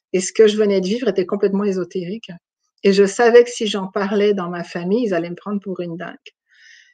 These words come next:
Et ça a pas raté. Ça a pas raté que par la suite, tout mon cheminement est devenu autour de ce, de cette quête, hein, de cette quête, de cette compréhension, de, de retrouver cet espace de liberté, de cet espace d'amour, de, de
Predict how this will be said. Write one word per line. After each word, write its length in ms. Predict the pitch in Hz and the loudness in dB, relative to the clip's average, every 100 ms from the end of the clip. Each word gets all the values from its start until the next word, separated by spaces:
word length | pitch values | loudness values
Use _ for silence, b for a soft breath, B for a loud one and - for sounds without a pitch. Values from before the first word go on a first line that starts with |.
| b - | b 2
Et 200 | 202 196 | 4 4
ça 140 | 208 | 2
a 40 | |
pas 200 | 196 262 | 2 2
raté. 440 | 302 294 - 233 277 _ _ | 4 2 2 0 -2 _ _
Ça 280 | _ - 185 | _ -10 -8
a 60 | 185 | -6
pas 180 | 202 190 | -4 -4
raté 420 | 190 190 254 277 | -4 -4 -2 0
que 340 | 247 214 226 226 _ | 4 4 4 0 _
par 160 | - 196 | -4 0
la 120 | 196 | 0
suite, 320 | 190 - 254 254 | -2 -4 -6 _
tout 180 | - 302 294 | -2 -2 0
mon 180 | 220 208 | 0 0
cheminement 800 | - 233 220 208 196 202 269 _ _ _ _ _ _ | 0 2 2 2 0 -4 -6 _ _ _ _ _ _
est 100 | 214 | 2
devenu 640 | 202 208 214 220 262 285 302 - | 4 6 6 6 2 2 0 0
autour 640 | 240 240 285 294 311 285 226 | 0 0 0 0 0 -2 -4
de 340 | 202 233 247 | 6 8 8
ce, 460 | 247 - 214 202 190 | 4 -4 0 0 2
de 140 | 208 | 0
cette 300 | 214 220 214 | 2 -2 -2
quête, 420 | - 240 311 247 | 0 0 0 -6
hein, 180 | 208 190 | -8 -4
de 120 | 190 | -4
cette 300 | 190 202 196 | -2 -2 -2
quête, 260 | - 220 240 | 0 2 2
de 80 | 202 | 0
cette 220 | 190 196 | 0 -6
compréhension, 960 | - 202 - 208 202 - 247 254 262 254 | -6 -8 -6 -6 -6 -6 -4 -2 -2 -2
de, 280 | 214 202 190 190 b b b b - | -2 -2 -6 _ b b b b 0
de 120 | 208 | 2
retrouver 680 | 208 226 220 - 220 226 339 | 4 2 2 -2 2 2 2
cet 240 | 370 254 | 0 0
espace 460 | 233 208 - 214 226 | 0 0 -2 -2 2
de 100 | 214 | 2
liberté, 760 | 208 202 196 214 - 254 254 254 | 2 2 0 -2 -6 -4 -2 -2
de 80 | 202 | -4
cet 240 | 208 196 | -4 -6
espace 420 | 190 - 214 202 | -8 -8 -8 -6
d'amour, 540 | 202 196 196 226 240 226 | -2 0 2 2 2 0
de, 320 | 196 185 185 | -2 -4 -6
de 240 | 180 190 | -4 -4